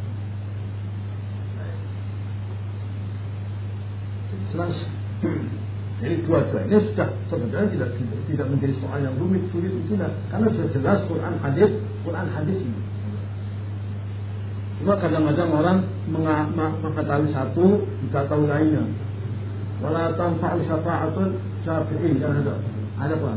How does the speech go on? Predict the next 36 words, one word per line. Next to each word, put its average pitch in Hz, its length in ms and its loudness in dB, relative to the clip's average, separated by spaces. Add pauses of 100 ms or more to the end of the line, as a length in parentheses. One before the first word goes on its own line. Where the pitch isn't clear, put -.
(140)
Kemudian 214 240 4
tidak 170 160 2
ada 165 160 2
gunanya 175 320 2
syafaatnya 160 400 0
orang 160 160 0
syafa-, 151 400 -2
orang 156 240 0
ahli 143 160 4
syafaat. 139 400 0 (240)
La 151 160 2
tanfa'u 151 400 2
syafa'atu 143 480 0
syafi'i. 147 480 0 (800)
Walau 156 240 2
tuqbal 156 320 2
minha 151 160 4
syafa'atun, 147 560 0 (400)
walau 156 160 2
yukhadhu 160 320 2
minha 151 240 6
'adlun, 175 300 2 (260)
walau 165 320 4
hum 151 60 4 (100)
yunsarun. 147 840 4 (360)
Wah, - 120 0 (280)
ini 208 240 8
kalau 156 240 0
syafaat. 147 360 2 (440)
<laughs> - 600 4 (500)
Ya, 143 160 4
ya, 120 240 2
jangan 170 240 6
tegangnya 196 480 8
nanti 208 160 4
dulu, 240 160 8